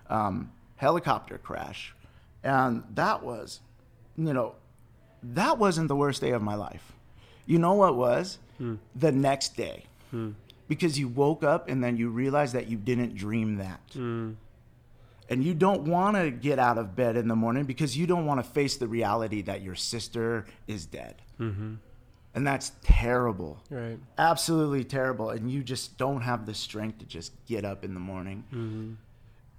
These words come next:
Speaker 1: And you know what? My mom, you know, loved my, you know, sister so much that the thing that she thought of when she woke up this morning was her kids.
Speaker 2: Mm-hmm.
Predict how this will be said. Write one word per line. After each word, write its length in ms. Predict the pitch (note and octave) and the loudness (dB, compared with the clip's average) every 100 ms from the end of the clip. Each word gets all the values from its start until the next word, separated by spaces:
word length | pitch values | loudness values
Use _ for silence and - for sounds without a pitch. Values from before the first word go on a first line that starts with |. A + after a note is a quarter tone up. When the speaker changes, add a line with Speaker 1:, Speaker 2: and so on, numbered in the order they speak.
| - - - C#3+ | -20 -20 -4 0
Speaker 1:
And 160 | D#3+ | 2
you 60 | E3 | 2
know 120 | F#3 | 0
what? 460 | G3 - - - - - - - - - - - - - - | 0 -2 -2 -6 -14 -20 -20 -20 -20 -20 -20 -20 -20 -14 -2
My 280 | D3 E3 | 2 2
mom, 680 | F3+ F3+ E3+ B2 A#2 C#3 F3+ - - - - - - - - - - - - | 4 4 4 4 2 0 -4 -8 -20 -20 -20 -20 -20 -20 -20 -20 -20 -20 -12
you 120 | - A#2+ | -6 -2
know, 120 | A#2 | 0
loved 360 | G#2 D3 D3 | 4 4 4
my, 580 | C3 C#3 C#3 C3 C3+ B2+ - - - - - - - - | 2 2 4 2 0 -4 -8 -20 -20 -20 -20 -20 -20 -8
you 100 | D3 | 0
know, 60 | C#3+ | 0
sister 420 | - D#3 - A2+ | 0 -2 -4 -6
so 280 | - C3+ C#3+ | 0 2 2
much 480 | C3+ B2 F#2+ - - - - - - - - - - - | 2 -2 -4 -10 -16 -20 -20 -20 -20 -20 -20 -20 -20 0
that 380 | C3+ B2 - - | 4 4 4 -8
the 140 | B2 B2 | -10 -10
thing 360 | - F3 G3+ G3 | -4 0 2 2
that 120 | F3 | 0
she 180 | G3 F3+ | 0 0
thought 280 | E3 D3 | 4 4
of 100 | D3 | 4
when 140 | C3 A#2+ | 2 0
she 160 | D3 | 0
woke 260 | D3+ D#3 D#3 | 2 2 2
up 140 | D3+ - | -2 -2
this 180 | C#3 | -2
morning 440 | A#2+ C3 C#3+ D#3+ C3+ | -2 -2 -2 -2 -2
was 200 | A#2 - | -2 -2
her 120 | G#2 | -8
kids. 480 | - G2+ F2 - - - - - | -8 -10 -10 -12 -18 -20 -20 -14
Speaker 2:
Mm-hmm. 360 | A2+ G#2+ G#2 | -10 -8 -8